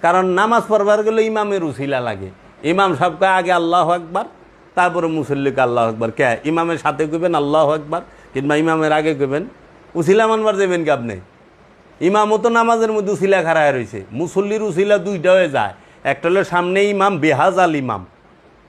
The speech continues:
আর তার আগে হইলো কাবা। তাহলে দুইটা উসিলা মুসল্লির লেগে, একটা হলো ইমাম আর একটা হলো কাবা। আর ইমামের উসিলা হলো একটা, রবকে সেজদা করা, সেটা হলো কাবা। ও, আপনারা করলে কুরু কুরু,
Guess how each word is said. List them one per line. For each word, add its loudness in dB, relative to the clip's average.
আর 0
তার 2
আগে 0
হইলো 0
কাবা। -2
তাহলে 2
দুইটা 2
উসিলা 2
মুসল্লির -2
লেগে, 2
একটা 2
হলো -2
ইমাম 0
আর 0
একটা -4
হলো -2
কাবা। 0
আর 0
ইমামের 0
উসিলা 0
হলো 4
একটা, 0
রবকে -2
সেজদা -2
করা, -2
সেটা -4
হলো -2
কাবা। 0
ও, 4
আপনারা -2
করলে -4
কুরু -4
কুরু, -2